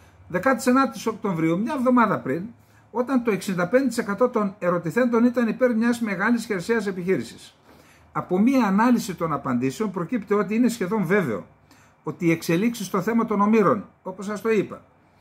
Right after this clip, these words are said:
που τώρα βρίσκεται στην κορυφή της ατζέντας, είχαν μεγάλο ακτι-, αντίκτυπο σε αυτήν την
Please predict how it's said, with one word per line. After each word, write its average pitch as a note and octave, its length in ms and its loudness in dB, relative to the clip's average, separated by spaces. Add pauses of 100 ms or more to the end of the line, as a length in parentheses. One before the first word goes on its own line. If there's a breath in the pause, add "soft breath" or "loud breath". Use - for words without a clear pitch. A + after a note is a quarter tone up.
(220 soft breath)
που D3+ 100 -8
τώρα A#3 240 0
βρίσκεται G3+ 380 -2
στην F3 180 -2
κορυφή D3+ 360 2
της D#3 180 -6
ατζέντας, E3+ 680 -2 (360 soft breath)
είχαν A#3 340 2
μεγάλο G3+ 420 2
ακτι-, G3 400 -4
αντίκτυπο G3 600 -4
σε G3 140 -6
αυτήν G3+ 320 -6
την G3+ 200 2